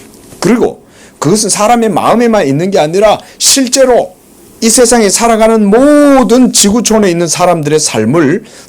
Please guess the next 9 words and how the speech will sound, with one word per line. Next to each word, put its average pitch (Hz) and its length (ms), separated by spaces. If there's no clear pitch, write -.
다 - 100
붙들고 170 440
있어. - 280
그게 156 240
바로 254 360
지옥의 139 600
권세라고 117 640
하는 113 240
거야. - 260